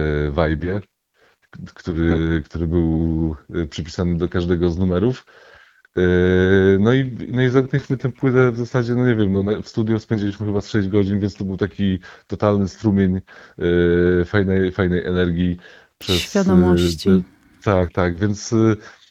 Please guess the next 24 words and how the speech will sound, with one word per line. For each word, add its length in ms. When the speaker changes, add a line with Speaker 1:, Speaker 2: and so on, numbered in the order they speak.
Speaker 1:
no, 180
t-, 120
też 280
czasami 340
ten 120
proces 220
jest 200
w 60
ogóle 220
taki 500
dosyć 340
szybki 360
i, 500
i 380
to 100
zależy 380
od, 420
e, 500
wiadomo, 340
od 100
pomysłu 520
albo 280
od 100
momentu. 460